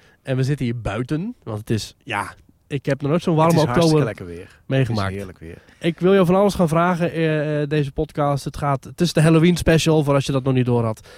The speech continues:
Speaker 1: Dus ik ga je van alles vragen over, eh, hoe het is om scare actor te zijn. Hoe het is om,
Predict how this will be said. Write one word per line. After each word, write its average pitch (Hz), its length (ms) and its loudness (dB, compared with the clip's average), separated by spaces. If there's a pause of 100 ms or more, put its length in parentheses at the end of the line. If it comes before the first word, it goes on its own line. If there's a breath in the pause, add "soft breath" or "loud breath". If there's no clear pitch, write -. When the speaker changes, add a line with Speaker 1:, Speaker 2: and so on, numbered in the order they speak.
(240 loud breath)
Speaker 1:
Dus 135 140 -2
ik 139 100 -6
ga 156 120 0
je 143 100 2
van 135 120 -2
alles 135 160 -2
vragen 127 380 -2
over, 117 460 -4
eh, 110 560 -8
hoe 127 140 0
het 127 100 -2
is 131 80 0
om 127 60 -4
scare 135 420 2
actor 127 320 -4
te 127 120 -4
zijn. 113 300 0 (300 loud breath)
Hoe 135 120 2
het 127 120 0
is 131 200 0
om, 123 300 -2